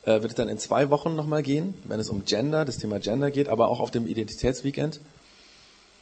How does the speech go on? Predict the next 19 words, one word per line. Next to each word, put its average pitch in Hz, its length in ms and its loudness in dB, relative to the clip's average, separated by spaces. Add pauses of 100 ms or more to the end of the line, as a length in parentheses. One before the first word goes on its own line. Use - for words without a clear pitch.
(1000)
Da 113 100 4
werden 143 140 8
wir 135 80 6
das 143 120 6
nochmal 165 220 4
vertiefen. 170 500 -2
Gott 160 320 2
wollte 160 360 2
uns 151 220 -4
Menschen 143 560 -2 (540)
haben. 110 460 -2 (180)
Das 123 120 0
ist 135 120 -2
das, 131 160 -2
wo 120 80 4
es - 140 -2
heute 117 200 6
drum 92 200 -4
geht. 90 320 -4